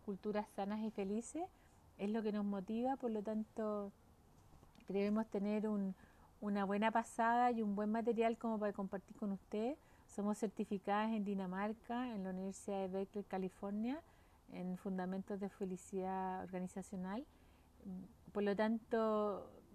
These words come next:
pienso que, que esto va a ser muy entretenido.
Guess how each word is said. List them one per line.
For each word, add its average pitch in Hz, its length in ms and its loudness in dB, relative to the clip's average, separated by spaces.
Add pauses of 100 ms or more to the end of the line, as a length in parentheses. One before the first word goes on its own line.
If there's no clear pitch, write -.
(440)
pienso 220 340 0
que, 208 440 0
que 214 100 -2
esto 214 160 -4
va 214 80 2
a 208 60 0
ser 214 160 -2
muy 208 160 0
entretenido. 233 640 0